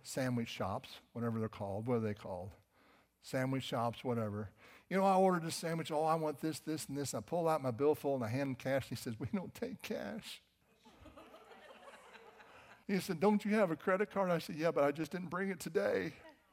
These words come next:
I didn't have it. And this student behind me said, "I got it. I got it." It's like, "Oh, wow." I'm so humbled. But a few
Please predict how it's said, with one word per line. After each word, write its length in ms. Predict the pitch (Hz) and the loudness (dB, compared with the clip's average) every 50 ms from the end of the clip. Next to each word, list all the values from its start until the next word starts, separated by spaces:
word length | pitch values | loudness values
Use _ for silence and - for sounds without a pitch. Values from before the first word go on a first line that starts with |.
| _ _ _ _ _ _ - | _ _ _ _ _ _ -8
I 160 | - 127 180 | -6 -4 -2
didn't 180 | 190 185 151 131 | -2 -2 -2 -2
have 240 | 135 160 190 190 143 | -2 -2 -4 -4 -4
it. 140 | 95 90 - _ _ _ - _ _ _ _ _ _ _ _ _ | -8 -10 -14 _ _ _ -20 _ _ _ _ _ _ _ _ _
And 140 | - 160 156 | -4 -4 -4
this 160 | 156 151 139 | -4 -6 -6
student 380 | - - - - 214 208 175 175 | -8 -10 -6 -6 -4 -4 -4 -4
behind 340 | 190 156 131 143 156 160 147 | -6 -6 -6 -6 -8 -8 -10
me 80 | 151 | -10
said, 320 | 131 - - 127 117 104 - - | -10 -6 -4 -4 -4 -4 -4 -8
"I 160 | - 90 113 | -8 -8 -6
got 280 | 139 113 92 90 87 90 | -6 -8 -8 -8 -8 -8
it. 120 | 101 113 - _ _ 453 480 508 523 523 523 523 508 440 359 - 196 240 277 311 339 _ _ _ _ | -10 -10 -12 _ _ -20 -18 -18 -16 -16 -18 -18 -18 -18 -20 -20 _ -20 -20 -20 _ _ _ _ _
I 180 | - - 131 151 | -6 -4 -4 -2
got 320 | 127 110 95 90 87 95 | -2 -2 -2 -4 -4 -6
it." 120 | 107 131 - - - _ _ _ _ _ _ _ _ _ | -8 -10 -12 -16 -20 _ _ _ _ _ _ _ _ _
It's 120 | - - - | -8 -4 -2
like, 160 | 180 190 226 233 _ _ _ _ _ _ _ _ _ - | -2 -2 -4 -8 _ _ _ _ _ _ _ _ _ -6
"Oh, 420 | 339 320 311 294 294 277 269 262 262 _ - | -4 -2 -2 -2 -4 -4 -6 -8 -10 _ -10
wow." 640 | 277 269 277 277 277 269 269 262 262 254 254 254 262 - - - _ _ _ _ _ _ _ _ _ _ _ _ _ _ _ _ _ _ _ _ _ _ _ - - - - - _ _ - | -4 -2 0 0 2 2 0 0 0 -2 -2 -4 -6 -10 -18 -20 _ _ _ _ _ _ _ _ _ _ _ _ _ _ _ _ _ _ _ _ _ _ _ -20 -20 -20 -20 -20 _ _ 4
I'm 160 | - 285 254 | 4 4 4
so 320 | 226 - 311 294 254 247 247 | 2 0 2 2 4 4 4
humbled. 380 | 254 262 262 262 240 214 175 - - _ _ _ _ _ _ _ _ _ _ _ _ _ _ _ _ _ - | 4 2 0 -2 -2 -4 -6 -8 -12 _ _ _ _ _ _ _ _ _ _ _ _ _ _ _ _ _ -2
But 160 | - 156 147 | 0 2 2
a 220 | 143 139 135 131 | 2 2 0 -2
few 240 | 123 - - 175 180 | -4 -4 -2 -2 -2